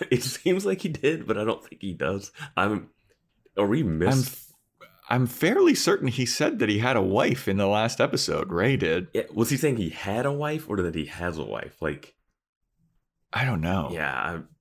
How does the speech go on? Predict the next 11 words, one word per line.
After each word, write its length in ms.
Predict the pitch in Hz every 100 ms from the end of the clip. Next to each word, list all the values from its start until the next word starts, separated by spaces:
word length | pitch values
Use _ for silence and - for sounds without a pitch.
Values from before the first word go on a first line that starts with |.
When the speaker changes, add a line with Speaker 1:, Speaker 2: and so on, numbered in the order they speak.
| _
Speaker 1:
I, 80 | 87
I 20 | 101
was, 320 | 95 85 -
yeah. 220 | 78 69 57 - _ _ -
It, 160 | 95 92
it's, 200 | 113 120 -
he 140 | 101 127
has 220 | 117 98
a 60 | 76
bachelor 400 | 71 69 - -
pad. 300 | - -